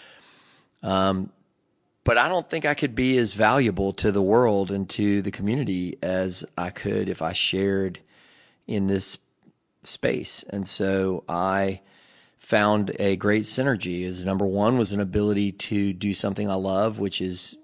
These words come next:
um, share my message. And number two is I could be of service.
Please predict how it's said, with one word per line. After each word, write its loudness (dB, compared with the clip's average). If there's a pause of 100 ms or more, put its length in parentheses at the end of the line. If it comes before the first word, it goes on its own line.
(240)
um, -12
share -2
my -2
message. -4
And -4
number -2
two -2
is -2
I -8
could -10
be -4
of -4
service. -6